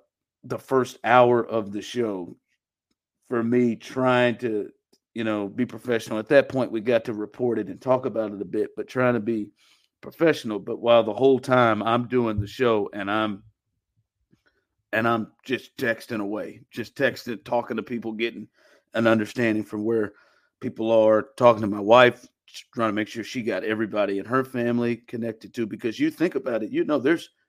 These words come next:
there's what, eight, there's anywhere from five hundred to eight hundred thousand people there. And Kansas City ain't that big. I mean, you're bound, you're bound to know about two hundred people down there.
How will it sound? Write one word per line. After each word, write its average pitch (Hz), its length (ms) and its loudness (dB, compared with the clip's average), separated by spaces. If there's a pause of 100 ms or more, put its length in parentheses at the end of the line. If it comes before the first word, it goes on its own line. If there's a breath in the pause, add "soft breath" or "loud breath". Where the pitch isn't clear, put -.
(120)
there's 160 180 0
what, 120 220 -2
eight, 135 240 0 (440)
there's - 320 -2
anywhere 135 340 4
from - 160 -14
five 139 500 4 (200)
hundred 139 420 -2
to 92 140 -6
eight 135 220 -4
hundred 135 420 -2
thousand 143 380 2
people 147 320 -6
there. 151 340 -4 (840)
And 110 260 -12
Kansas 160 320 -2
City 196 200 0
ain't 143 180 2
that 180 220 0
big. 175 320 4 (280)
I 135 60 -6
mean, 127 220 0
you're 170 160 4
bound, 156 360 4
you're 165 180 6
bound 175 420 0
to 131 80 0
know 156 260 4
about 139 400 4
two 180 160 -6
hundred 160 300 -2
people 190 300 -6
down 143 280 2
there. - 240 -18